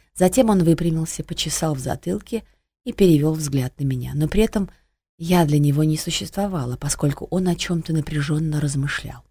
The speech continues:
Я удержалась от замечания, что эта огромная штуковина ни за что не влезет в его лавку. Несколько раз он обсуждал с продавцами цену понравившейся вещи, и тогда торгующиеся начинали говорить еще тише,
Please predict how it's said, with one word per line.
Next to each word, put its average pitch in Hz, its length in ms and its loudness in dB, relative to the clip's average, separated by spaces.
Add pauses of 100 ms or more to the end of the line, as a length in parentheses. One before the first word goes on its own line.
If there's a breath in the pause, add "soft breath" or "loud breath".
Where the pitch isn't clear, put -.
(640)
Я 240 200 6
удержалась 202 560 4
от 170 100 2
замечания, 175 600 2
что - 180 -2
эта 156 180 0
огромная 156 440 4
штуковина 147 520 0
ни 143 140 2
за 143 160 0
что 165 180 -2
не 143 140 0
влезет 135 380 0
в - 80 -16
его 131 200 -4
лавку. - 420 -10 (480)
Несколько 175 480 0
раз 160 240 2
он 143 100 0
обсуждал 143 500 0
с - 80 -10
продавцами 135 640 -4
цену 131 360 -2
понравившейся 131 840 -6
вещи, 180 440 -4 (420)
и 190 60 -8
тогда 180 440 2
торгующиеся 160 1080 2
начинали 156 540 0
говорить 139 580 -2
еще 135 360 -4
тише, - 420 -12